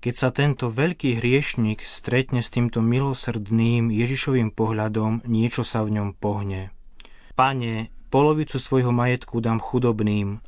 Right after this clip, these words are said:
a ak som niekoho oklamal, vrátim štvornásobne.“ Je veľký rozdiel, ak niekto vráti nečestne nadobudnuté veci na príkaz súdu,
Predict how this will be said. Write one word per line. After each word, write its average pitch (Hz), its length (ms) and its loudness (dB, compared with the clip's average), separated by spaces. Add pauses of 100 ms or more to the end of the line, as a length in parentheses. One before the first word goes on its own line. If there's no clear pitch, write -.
a 113 160 2
ak - 80 -8
som 113 240 2
niekoho 123 560 0
oklamal, 117 800 4 (160)
vrátim 117 560 0
štvornásobne.“ 104 1040 0 (800)
Je 117 180 2
veľký 117 540 2
rozdiel, 110 640 0
ak 110 240 -4
niekto 113 560 -2
vráti 107 640 -2
nečestne 117 720 -4
nadobudnuté 110 800 0
veci 104 340 -2
na 98 160 -2
príkaz 101 480 -4
súdu, 101 640 -2